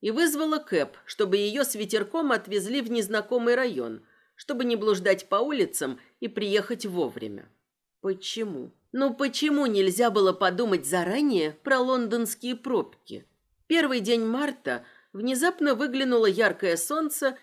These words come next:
и нещадно слепило водителей. Нежные лондонские автолюбители отвыкли от такого природного явления и сейчас передвигались на ощупь.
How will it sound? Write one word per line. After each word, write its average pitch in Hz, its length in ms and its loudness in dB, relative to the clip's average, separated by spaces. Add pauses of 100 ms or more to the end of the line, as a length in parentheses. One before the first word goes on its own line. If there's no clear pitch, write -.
и 233 100 -4
нещадно 269 600 0
слепило 226 540 0
водителей. 151 760 -4 (440)
Нежные 233 500 2
лондонские 202 720 2
автолюбители 185 960 0 (260)
отвыкли 330 540 0
от 240 240 6
такого 196 400 4
природного 175 600 2
явления 139 680 -2 (300)
и 269 100 -6
сейчас 269 600 -2
передвигались 247 840 -2
на 247 140 2
ощупь. 131 560 -4